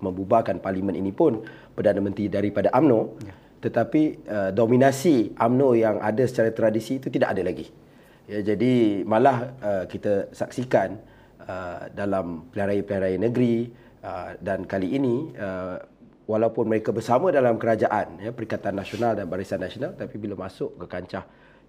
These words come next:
Speaker 1: uh, pilihan raya, mereka di atas platform yang lain-lain. Jadi ini tentulah, uh, satu elemen, uh, pe-,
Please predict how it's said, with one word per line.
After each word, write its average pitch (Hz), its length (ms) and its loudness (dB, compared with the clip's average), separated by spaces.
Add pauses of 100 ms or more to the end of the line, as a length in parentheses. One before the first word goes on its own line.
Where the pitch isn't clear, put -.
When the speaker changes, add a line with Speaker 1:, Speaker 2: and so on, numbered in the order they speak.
(160)
Speaker 1:
uh, 95 160 -10
pilihan 98 240 -6
raya, 107 160 0
mereka 110 240 -8
di 90 160 -6
atas - 320 -12
platform 85 480 -12
yang 80 80 -12
lain-lain. 80 320 -12
Jadi 104 240 -2
ini 208 400 2 (400)
tentulah, 123 720 0
uh, 101 160 -4
satu 127 720 0 (160)
elemen, 117 800 2
uh, 90 240 -8
pe-, 107 240 -2